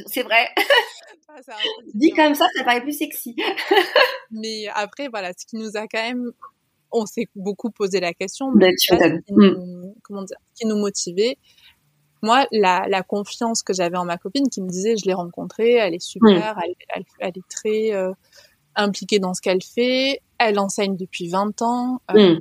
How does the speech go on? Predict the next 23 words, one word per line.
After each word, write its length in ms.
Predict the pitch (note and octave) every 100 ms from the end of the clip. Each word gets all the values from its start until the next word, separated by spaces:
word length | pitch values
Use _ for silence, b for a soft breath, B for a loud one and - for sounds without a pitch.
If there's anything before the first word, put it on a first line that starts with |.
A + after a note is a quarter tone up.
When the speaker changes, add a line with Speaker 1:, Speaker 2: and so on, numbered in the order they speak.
| -
Speaker 2:
et 100 | C4 G3+
elle 100 | F3+
prend 300 | - A#3 B3+ -
des 140 | F#3
petites 400 | - G3+ - G#3+
promos. » 400 | - - F#3 F#3 _ _ _ -
Elle 180 | G3 F3+
prend, 220 | - G#3+
enfin 140 | G#3 F#3
voilà, 200 | F#3+ F3+
on 160 | F#3+ F#3
est, 100 | F#3 _ _ -
donc 140 | G3 G3
on 80 |
s'est 140 | F#3+ G#3
retrouvés 480 | F3+ - F#3 G3 A#3+
à 160 | F#3+
huit. 420 | F3+ F3 - - _ - - _ - -
Speaker 1:
Ah, 260 | G3+ F#3
bah, 60 | E3+
génial, 440 | F3+ F#3+ G3 E3 E3
oui, 160 | G3 G3+
oui. 300 | F#3 F3+